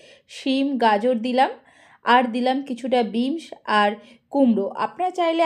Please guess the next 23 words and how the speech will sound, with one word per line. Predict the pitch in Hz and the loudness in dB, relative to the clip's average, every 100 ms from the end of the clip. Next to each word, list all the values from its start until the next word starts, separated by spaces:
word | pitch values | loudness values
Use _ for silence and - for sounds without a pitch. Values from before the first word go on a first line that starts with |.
| 302 | 0
আপনাদের | 269 277 294 | 0 -4 -2
পছন্দ | 208 - 285 285 285 | -4 -4 -4 -2 -2
মতো | 277 294 233 | -2 -2 0
যে | 240 | -2
কোনো | 247 294 | -2 -4
সবজি | 294 294 233 277 | -4 -4 -2 0
অ্যাড | 254 240 | 0 0
করতে | 262 262 262 | -6 -4 -2
পারেন। | 262 269 311 - _ _ _ | 0 -2 -6 -14 _ _ _
শীতকালে | - 277 233 330 330 339 | -6 -4 -4 -4 -2 0
এই | 339 320 | -2 -6
সবজি | - 240 226 302 | -4 -6 -4 -6
দিয়ে | 320 320 | -2 -4
খিচুড়িটা | - 233 233 311 269 269 262 | -4 -6 -4 -4 0 -2 -4
ভীষণই | 233 233 311 302 | -8 -6 -6 -6
ভালো | 269 220 185 | -4 -2 -2
লাগে। | 180 170 104 - _ _ _ - | -2 -6 -10 -14 _ _ _ -2
দেখুন | 226 226 208 | -2 -2 -6
এরপর | 220 233 330 320 | -2 -2 -2 -4
স্বাদ | 247 214 240 | -2 -2 0
মতো | 254 254 302 262 | -4 -2 -4 -2
নুন | 262 320 | -2 -2
আর | 320 | -6